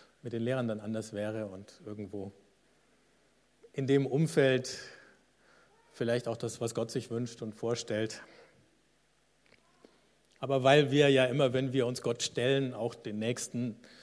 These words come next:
mit im Blick haben, den Bruder, allzu selbstsüchtige Fürbitten sind schon keine Fürbitten mehr. Ja.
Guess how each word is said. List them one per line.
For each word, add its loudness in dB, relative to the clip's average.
mit -2
im -4
Blick -2
haben, -4
den -2
Bruder, 0
allzu -2
selbstsüchtige -2
Fürbitten -4
sind -8
schon -6
keine -10
Fürbitten -12
mehr. -16
Ja. -6